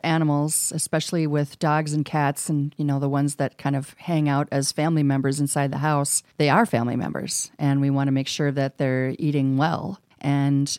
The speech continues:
and for you to be able to do that, it just totally proves that you've got high quality product. And not only that, like you said, it's, it's evergreen,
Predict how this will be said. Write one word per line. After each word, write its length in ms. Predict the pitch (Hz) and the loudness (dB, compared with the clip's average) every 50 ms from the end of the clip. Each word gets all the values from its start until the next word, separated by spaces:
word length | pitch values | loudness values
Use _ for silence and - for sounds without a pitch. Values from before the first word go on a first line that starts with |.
| - | -2
and 160 | - 143 139 - | 0 -2 0 0
for 120 | - 160 | 0 0
you 160 | 165 175 196 | 2 2 2
to 80 | 175 156 | 2 2
be 100 | 170 160 | 0 0
able 140 | 151 147 139 | 0 0 -2
to 100 | 151 143 | -4 -2
do 200 | 143 165 202 190 | 0 0 0 0
that, 200 | 156 139 127 131 | 0 0 0 -2
it 60 | 139 | -2
just 260 | - - 143 - - | -2 -4 -6 -6 -6
totally 360 | - - 165 165 165 156 143 135 | -6 -4 -2 -2 0 0 -2 -2
proves 460 | - - 160 151 143 131 131 147 147 | -2 -2 -2 0 0 0 -2 -4 -2
that 240 | 127 123 123 123 - | -2 -2 -2 -4 -6
you've 240 | _ - 147 127 127 | _ -4 -4 -4 -2
got 280 | - 131 127 123 123 - _ - | -2 -2 0 0 -2 -4 _ -16
high 240 | - - 160 147 143 | -6 -2 -2 -2 -2
quality 420 | - - 131 131 135 127 131 120 | -2 -2 -2 0 -2 -2 -4 -6
product. 560 | - 135 113 117 107 - - - - - - _ _ | -4 -4 -6 -4 -6 -10 -12 -12 -14 -14 -14 _ _
And 300 | - 135 135 131 127 131 - - - _ - | -4 -2 0 0 -2 -4 -6 -12 -20 _ 0
not 140 | 180 202 214 | 2 2 4
only 160 | 196 175 160 | 4 2 4
that, 280 | 156 165 170 175 - - | 4 4 4 4 2 0
like 160 | 156 143 - | -4 -2 -2
you 60 | 156 | -4
said, 260 | - - 165 156 139 | -2 2 2 2 2
it's, 220 | 135 131 - - - | 0 -2 -6 -10 -6
it's 220 | 151 135 - - - | -6 -6 -6 -6 -4
evergreen, 560 | 123 175 190 196 170 180 180 180 180 180 | -4 -2 0 0 0 2 2 2 0 0